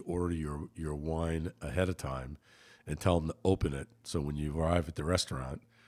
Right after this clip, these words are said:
you could be ready to go. When you order your dinner, your wine's ready to, 'cause <clears throat> it had time to breathe.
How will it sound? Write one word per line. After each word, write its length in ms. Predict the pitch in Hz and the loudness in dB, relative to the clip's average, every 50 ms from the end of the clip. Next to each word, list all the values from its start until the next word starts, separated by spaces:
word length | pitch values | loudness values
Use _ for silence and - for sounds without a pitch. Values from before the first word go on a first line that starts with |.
| - - - - - _ _ | -20 -20 -20 -20 -20 _ _
you 220 | - - 78 78 76 | -8 -4 -4 -4 -2
could 280 | - - 90 73 71 | -2 -2 -4 -4 -4
be 140 | - 85 76 | -6 -4 -2
ready 280 | 76 78 82 85 85 78 | 0 0 0 2 0 0
to 80 | 73 | -2
go. 320 | 73 73 85 85 85 82 82 | 0 2 4 4 6 4 4
When 240 | 78 78 78 73 73 | 2 0 -2 -2 -2
you 100 | 80 - | -2 -2
order 220 | - 80 76 73 | -2 -2 -2 -2
your 100 | 71 69 | -4 -2
dinner, 240 | 69 - 78 73 73 | -2 0 0 0 0
your 140 | 71 69 71 | -2 -2 -2
wine's 340 | 71 69 69 71 67 69 | -2 -2 -4 -4 -6 -6
ready 180 | 71 71 69 69 | -6 -6 -6 -6
to, 320 | 65 65 65 - 71 - | -6 -6 -8 -8 -8 -10
'cause 220 | - - 80 64 - _ | -6 -6 -6 -6 -6 _
<clears throat> 100 | _ _ | _ _
it 440 | - 82 - - - - - 92 90 | -10 -10 -6 -6 -6 -6 -4 -4 -2
had 160 | 82 85 78 | -2 -2 -2
time 220 | - 95 85 76 71 | -2 -2 -4 -4 -4
to 60 | 71 | -8
breathe. 340 | - 80 76 73 65 60 | -8 -8 -8 -8 -8 -10